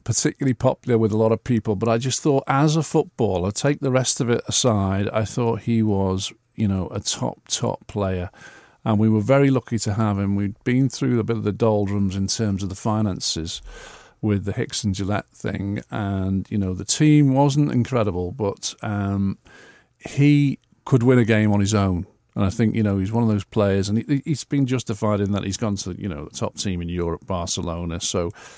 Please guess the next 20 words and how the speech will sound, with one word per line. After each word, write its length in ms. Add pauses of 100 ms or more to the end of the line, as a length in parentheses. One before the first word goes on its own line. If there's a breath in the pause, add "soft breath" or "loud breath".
(200 loud breath)
you 100
know, 200
he, 420
he 180
probably 500
was 380
the 140
best 280
striker 600
in 300
the 100
world, 500
I 100
think, 300
when 120
he 80
was 100
playing 380
for 260
Liverpool. 480